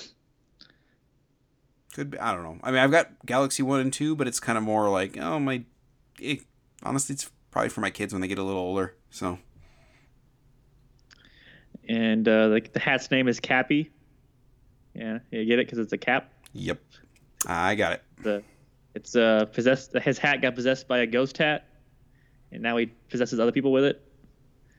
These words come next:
Speaker 2: That's the plot of that game, Jason.
Speaker 1: Okay.
Speaker 2: <laughs>
Speaker 1: I, I,
Speaker 2: That's
Speaker 1: I don't need a plot for a Mario game.
Speaker 2: That's the great part about it, is it's, that's, <laughs> the plot is there's a ghost hat that took over his hat, and he has to fight an evil wedding firm so Bowser doesn't marry Pe-,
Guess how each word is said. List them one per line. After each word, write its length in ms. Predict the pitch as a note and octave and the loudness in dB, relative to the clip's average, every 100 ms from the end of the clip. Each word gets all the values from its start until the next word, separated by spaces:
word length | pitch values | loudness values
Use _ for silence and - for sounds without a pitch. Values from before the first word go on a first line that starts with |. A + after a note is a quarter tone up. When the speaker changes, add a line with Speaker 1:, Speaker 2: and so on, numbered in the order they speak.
| _ _ _ | _ _ _
Speaker 2:
That's 140 | - | 0
the 80 | - | 0
plot 220 | A2+ B2+ | 2 2
of 60 | A#2 | 4
that 160 | A#2+ A#2 | 2 2
game, 220 | B2 B2+ | 0 0
Jason. 360 | C3 C3+ C3+ C3+ _ | -2 -2 -10 -12 _
Speaker 1:
Okay. 220 | - A#2+ D3 - _ _ _ | 2 2 2 -6 _ _ _
Speaker 2:
<laughs> 340 | _ - - G#3+ - | _ -14 0 0 2
Speaker 1:
I, 100 | B2 | 6
I, 40 | C#3 | 6
Speaker 2:
That's 220 | B2+ A#2+ | 6 6
Speaker 1:
I 120 | C3 | 8
don't 180 | E3+ B3+ | 10 10
need 100 | A#3+ | 8
a 60 | D3+ | 4
plot 260 | - G#3+ | 6 6
for 120 | - A#2 | 6 4
a 40 | |
Mario 440 | A#2+ F3+ A#2+ F2 | 6 6 4 0
game. 340 | - G2 F#2 F#2 - - - - - - A#3 | -2 -4 -6 -8 -14 -20 -20 -20 -20 -4 0
Speaker 2:
That's 260 | D3 E3+ - | 2 0 0
the 120 | G3 | 0
great 320 | D3+ G3 G3 | 4 2 4
part 240 | G#3 B3+ E4 | 2 4 4
about 280 | F3 C3+ | 2 2
it, 60 | C3 | 2
is 180 | C3 C3 | 0 -2
it's, 180 | C#3 - | -6 -2
that's, 260 | D#3 - | -2 -2
<laughs> 160 | E3 - | -8 -4
the 320 | A3 G3 B3+ | -2 0 -2
plot 280 | - G3+ G#3 | 0 2 4
is 60 | G3 | 2
there's 120 | F#3 | 2
a 80 | D#3+ | 0
ghost 320 | E3+ F#3+ G3 | 2 0 2
hat 200 | E3+ C#3 | 0 2
that 60 | C#3 | 0
took 140 | D#3 | -2
over 180 | D#3+ C#3+ | 0 2
his 140 | D#3+ | 0
hat, 180 | D3+ C3 | 2 2
and 80 | B2+ | 2
he 60 | |
has 100 | C#3 | 0
to 100 | C#3 | -2
fight 200 | - D3 | -2 0
an 100 | C3+ | 2
evil 200 | C#3+ C3+ | 0 0
wedding 240 | B2+ C3+ B2+ | 2 2 0
firm 340 | B2+ A#2+ A#2+ - - E3+ | -2 -2 -4 -10 -20 -18
so 220 | - C#3+ | -2 0
Bowser 380 | A#2+ C3+ C#3 C3+ | 2 2 4 4
doesn't 220 | C3 B2 | 2 0
marry 280 | A#2+ B2+ A#2+ | -2 0 0
Pe-, 240 | A#2 - | -4 -6